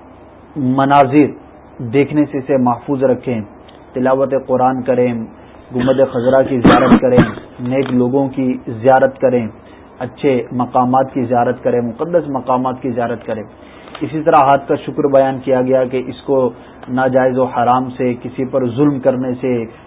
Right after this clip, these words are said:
کسی کو تکلیف دینے سے، ایذا دینے سے محفوظ رکھیں،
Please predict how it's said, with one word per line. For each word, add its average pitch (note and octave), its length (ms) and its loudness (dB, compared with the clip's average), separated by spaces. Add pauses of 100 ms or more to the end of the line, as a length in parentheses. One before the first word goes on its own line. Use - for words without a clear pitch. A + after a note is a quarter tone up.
(120)
کسی D#3 220 -4
کو D#3 140 2
تکلیف C#3 520 -2
دینے B2+ 240 0
سے، B2+ 140 -4 (100)
ایذا C#3+ 360 2
دینے D3+ 200 2
سے C#3+ 140 -2
محفوظ C3 460 -2
رکھیں، B2+ 360 0